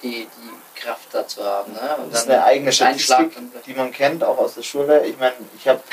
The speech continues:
Speaker 2: tatsächlich aus der Schule nie eine, ähm, nie eine Frauenschlägerei mitgekriegt. Also überhaupt nicht mehr. Ich war bei vielen Männerschlägereien beteiligt,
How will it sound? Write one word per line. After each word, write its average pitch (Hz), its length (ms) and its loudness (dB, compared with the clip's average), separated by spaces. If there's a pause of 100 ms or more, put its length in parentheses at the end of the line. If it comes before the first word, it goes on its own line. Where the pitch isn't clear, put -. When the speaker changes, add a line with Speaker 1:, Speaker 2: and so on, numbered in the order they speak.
(140)
Speaker 2:
tatsächlich 131 440 0
aus 120 80 2
der 120 80 -10
Schule 135 340 -4 (760)
nie 139 160 -12
eine, 135 680 4 (400)
ähm, 107 80 -12 (520)
nie 139 160 -8
eine 135 340 2
Frauenschlägerei 113 680 -2
mitgekriegt. 104 440 -20
Also 113 120 -10
überhaupt 123 480 0
nicht 107 200 -20
mehr. 104 100 -10
Ich 117 120 -12
war 127 260 2 (400)
bei - 140 4
vielen 147 280 -2
Männerschlägereien 131 880 0
beteiligt, 135 580 0